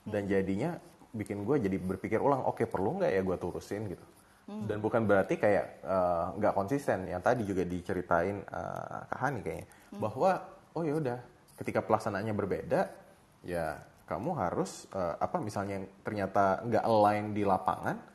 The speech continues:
Speaker 1: ya harus navigasi ulang gitu. Nggak apa-apa
Speaker 2: Hmm.
Speaker 1: juga kalau misalnya, em, kayaknya masih belum bisa dilakukan sekarang, mungkin kita lakukan nanti gitu, ketika,
Speaker 2: Hmm.
Speaker 1: eh, kita sudah lebih capable dan jadinya kayak, oke, apa yang harus gue siapin biar gue bisa lebih capable untuk melakukan itu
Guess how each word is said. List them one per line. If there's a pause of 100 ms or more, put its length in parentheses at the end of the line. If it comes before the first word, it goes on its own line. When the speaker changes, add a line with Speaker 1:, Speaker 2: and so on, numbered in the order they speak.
(300)
Speaker 1:
ya
harus
navigasi
ulang
gitu. (400)
Nggak
apa-apa
Speaker 2:
Hmm.
Speaker 1:
juga
kalau
misalnya,
em, (340)
kayaknya (320)
masih
belum
bisa
dilakukan
sekarang, (400)
mungkin
kita
lakukan
nanti
gitu,
ketika,
Speaker 2:
Hmm.
Speaker 1:
eh,
kita
sudah
lebih
capable
dan
jadinya
kayak,
oke, (400)
apa
yang
harus
gue
siapin
biar
gue
bisa
lebih
capable
untuk
melakukan
itu